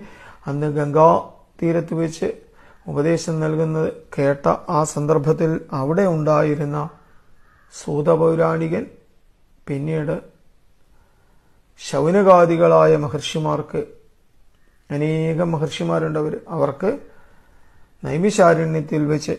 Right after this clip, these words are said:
ശ്രീമദ് ഭാഗവതം ഉപദേശിച്ചു കൊടുത്തു. അങ്ങനെ ഒരു ഗംഗാപ്രവാഹമായിട്ട് ആ ശ്രീമദ് ഭാഗവത തീർത്ഥം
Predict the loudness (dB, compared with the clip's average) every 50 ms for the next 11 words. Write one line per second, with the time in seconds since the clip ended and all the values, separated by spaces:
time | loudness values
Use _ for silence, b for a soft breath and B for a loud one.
0 | -8 -10 -8 -6 -6 -4 -4 -2 -2 -2 -4 -4 -6 -6 -6 -6 -4 -4 -4 -4
1 | -4 -4 -6 -6 -6 -6 -4 -4 -4 -6 -6 -10 -10 -10 -10 -10 -10 -12 -14 -16
2 | -12 -10 -8 -6 -4 -4 -4 -2 -2 -2 0 -2 -2 -2 -4 -4 0 4 6 8
3 | 8 8 6 4 2 -2 -2 0 2 4 4 2 2 0 -2 -2 0 0 0 0
4 | 0 -2 -2 -4 -6 -6 -8 b b b b b b b b b b b -8 -6
5 | -6 -6 -6 -8 -8 -6 -6 -4 -2 -2 -2 -2 -2 -4 -6 -12 -10 -8 -4 -2
6 | -2 2 2 4 4 4 2 2 0 -2 -4 -4 -6 b b b b b b b
7 | b b -16 -12 -8 -4 -4 -4 -4 -6 -12 -10 -10 -8 -8